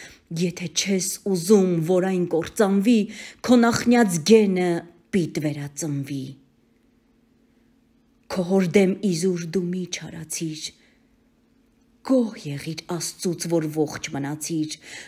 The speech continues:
Ռուստամը կռվում Զոհրաբին սպանեց,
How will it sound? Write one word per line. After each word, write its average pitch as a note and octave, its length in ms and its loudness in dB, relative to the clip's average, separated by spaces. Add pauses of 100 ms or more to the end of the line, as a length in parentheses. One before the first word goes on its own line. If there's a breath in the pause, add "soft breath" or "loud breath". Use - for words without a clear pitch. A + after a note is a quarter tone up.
Ռուստամը E3 640 2
կռվում E3+ 500 2
Զոհրաբին D#3+ 680 -2
սպանեց, D3 800 -6